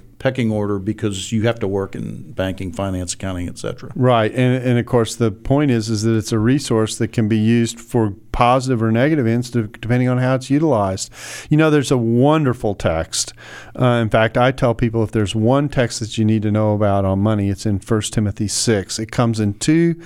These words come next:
Speaker 1: Hmm.
Speaker 2: separate parts, uh, one early on in the chapter and one later. And I, I, there's no better advice to give for this text,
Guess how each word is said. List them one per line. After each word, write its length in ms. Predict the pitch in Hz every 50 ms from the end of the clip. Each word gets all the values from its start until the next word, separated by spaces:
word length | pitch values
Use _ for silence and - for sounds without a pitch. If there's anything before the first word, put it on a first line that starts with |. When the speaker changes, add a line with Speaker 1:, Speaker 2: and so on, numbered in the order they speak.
| - - -
Speaker 1:
Hmm. 100 | 104 90
Speaker 2:
separate 720 | 85 - - - 147 135 131 - 147 131 123 - - -
parts, 640 | - - 156 135 117 104 90 - - - - - - - - - - - - - -
uh, 360 | - 127 117 113 107 104 101
one 340 | 107 107 113 120 127 127 127
early 300 | - - 135 131 131 123
on 180 | 120 123 131
in 100 | 135 135
the 80 | 131 131
chapter 380 | 127 - 139 127 131 - - 131
and 200 | 117 110 110 113
one 180 | 120 123 123
later. 340 | 117 120 120 120 113 110 107
And 340 | 107 104 113 110 107 - - -
I, 60 | 113
I, 340 | 110 113 113 - - 113 110 - - - - - - - - -
there's 260 | - 131 131 120 131
no 360 | 135 135 143 156 170 175 175 156
better 360 | 127 127 151 156 147 147 131
advice 960 | 107 117 104 92 90 101 117 127 135 135 113 98 - - - - - - - - - - - - - - -
to 120 | - 120
give 580 | 107 90 117 131 147 160 156 131 113 98 101 -
for 300 | - - - - 127 120
this 280 | 120 127 117 - -
text, 640 | - - - 135 127 113 107 104 - - - - -